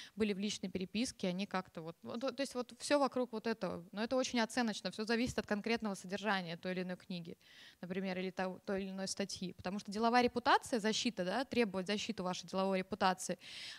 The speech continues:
вы имеете право только тогда, когда сведения, факты распространенные, не соответствуют действительности, и вы можете это доказать. Если они все-таки,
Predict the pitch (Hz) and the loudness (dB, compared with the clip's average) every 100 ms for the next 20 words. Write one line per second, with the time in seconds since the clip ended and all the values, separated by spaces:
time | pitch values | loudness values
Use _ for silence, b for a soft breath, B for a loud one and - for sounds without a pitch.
0 | - 247 277 285 269 254 320 427 254 269 | 4 8 8 6 4 8 10 10 8 4
1 | 247 - 220 202 277 403 B B B 220 | 4 0 0 8 10 10 B B B -2
2 | 226 - 247 381 415 277 - 269 240 - | 0 2 4 4 6 4 8 8 8 4
3 | 196 - - 226 226 233 208 185 185 254 | -8 -8 -4 2 4 4 2 0 2 4
4 | 320 254 220 220 262 - 214 180 202 220 | 6 4 4 4 2 2 0 0 -2 0
5 | 214 - 175 170 - - - - 220 269 | 0 0 -6 -6 -8 -12 -8 0 4 8
6 | 254 240 226 - 185 202 214 202 185 - | 8 6 0 -2 -2 2 2 4 2 0
7 | - b b b b b b b b _ | -12 b b b b b b b b _
8 | 233 269 262 254 - 302 294 220 214 180 | 4 6 8 8 6 6 6 2 4 4
9 | 185 | 4